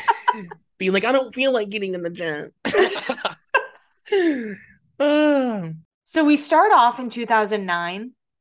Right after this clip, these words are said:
Speaker 2: This actor has been under a lot of scrutiny about his sexuality. While he has been keeping a very low public profile, he isn't exactly sitting at home with the wife and kids night after night. In fact,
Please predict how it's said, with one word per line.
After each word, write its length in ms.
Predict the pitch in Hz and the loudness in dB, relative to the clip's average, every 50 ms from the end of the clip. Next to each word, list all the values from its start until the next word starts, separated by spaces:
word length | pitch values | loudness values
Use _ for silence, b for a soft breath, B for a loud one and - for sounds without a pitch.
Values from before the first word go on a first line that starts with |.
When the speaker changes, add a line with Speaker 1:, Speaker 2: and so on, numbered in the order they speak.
| _ _ _ _ - | _ _ _ _ -2
Speaker 2:
This 260 | 240 370 480 466 - - - | 0 0 0 0 -2 0 2
actor 460 | 240 233 233 233 - - 196 185 196 | 2 2 2 0 -2 -2 -2 -2 -2
has 200 | 208 226 220 208 | -2 -4 -4 -2
been 300 | 190 240 233 240 247 - - | 2 2 2 2 2 -2 -4
under 260 | 240 240 233 233 226 | -4 -4 -2 0 0
a 80 | 220 | 0
lot 280 | 202 202 202 214 247 294 | 2 2 4 4 2 2
of 80 | 349 - | 0 -8
scrutiny 680 | - - - 339 370 349 - 214 208 185 175 175 - - | -14 -14 -10 -8 -8 -8 -8 -10 -12 -12 -12 -8 -6 -4
about 240 | 202 202 208 214 | 0 0 0 0
his 160 | 233 247 - - | 0 -4 -6 -4
sexuality. 800 | 202 190 - - 214 196 196 208 220 220 190 175 - - - _ | -6 -6 -6 -4 0 2 4 4 4 4 2 -2 -6 -12 -14 _
While 180 | - 277 302 311 | -2 2 2 2
he 200 | 294 285 339 370 | 2 0 -2 -2
has 160 | 392 381 330 | -2 -2 -2
been 360 | 302 349 339 330 330 330 320 - _ | 0 2 2 0 0 -8 -16 -20 _
keeping 260 | - 349 - 403 359 294 | -12 -10 -6 -4 -4 -2
a 180 | 233 226 220 | -2 -2 0
very 240 | 220 277 294 339 370 | 2 2 2 2 2
low 200 | 359 330 285 285 | 2 2 0 0
public 420 | 285 - 269 240 220 226 220 220 | 0 -4 -4 -4 -4 -4 -8 -6
profile, 720 | _ 311 349 392 - - 233 185 175 170 165 165 175 190 _ _ _ _ _ _ | _ -4 -4 -4 -4 -4 -4 -2 -2 -2 -4 -6 -8 -12 _ _ _ _ _ _
he 140 | 285 302 - - | -12 -10 -8 -8
isn't 220 | 359 381 427 466 | -6 -4 -4 -4
exactly 440 | 440 311 277 277 269 262 - 277 254 | -4 -2 0 0 0 0 -2 -8 -10
sitting 340 | - - 285 254 247 262 285 | -8 -6 -6 -4 -4 -2 -2
at 100 | 320 302 | -4 -4
home 340 | 262 269 277 254 240 220 202 | -4 -4 -2 -2 -2 -4 -6
with 100 | 196 196 | -8 -6
the 120 | 220 202 | -6 -4
wife 340 | 190 190 190 190 202 214 - | 0 0 0 0 0 -2 -8
and 140 | 262 247 240 | -12 -16 -14
kids 360 | - 277 254 214 - - 185 | -10 -6 -6 -6 -6 -6 -8
night 240 | 190 185 180 180 180 | -6 -4 -2 0 0
after 300 | 180 175 175 - 196 196 | 0 -2 -2 -4 -10 -8
night. 400 | 214 240 240 202 160 - - _ _ _ _ _ _ _ | -4 -2 -2 -2 -4 -8 -14 _ _ _ _ _ _ _
In 180 | 233 262 262 - | -6 -6 -6 -8
fact, 600 | - _ 381 359 330 240 208 202 - - - | -4 _ 2 4 4 4 2 0 -4 -10 -20